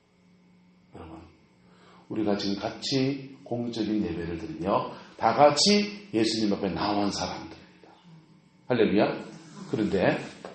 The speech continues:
수많은 사람들이 이 사람도 밀고 저 사람도 밀고 다 주님 만집니다. 아프기는 뭐가 제일 아프다? 내 손톱 밑에 가시기가 다 아프다고요. 지금 예수님께 나온 사람들이요,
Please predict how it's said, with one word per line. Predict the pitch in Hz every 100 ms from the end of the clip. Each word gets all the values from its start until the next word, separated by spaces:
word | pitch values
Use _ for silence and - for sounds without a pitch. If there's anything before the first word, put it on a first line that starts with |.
| - - - -
수많은 | - 302 294 262 240
사람들이 | 208 196 185 185 190 190 160 - - 254
이 |
사람도 | 233 233 202 196
밀고 | 190 190 190
저 | 254
사람도 | 220 220 214
밀고 | 190 180 - -
다 | - - - -
주님 | 202 180
만집니다. | 165 156 - 98 95 - - - - - - - - -
아프기는 | 139 175 185 202 175 123
뭐가 | 127 139
제일 | 156
아프다? | 139 - 160 - - - - - _ _ _ _ _ - - - - _ - - -
내 | 123
손톱 | 143 156 175
밑에 | 185 185 185
가시기가 | - - - 320 311 277 269
다 | 254
아프다고요. | - 247 - - - - -
지금 | 175 185 190 - - -
예수님께 | 151 - 226 214 202 185
나온 | 165 226 247 233
사람들이요, | 202 190 180 156 147 202 185 117 -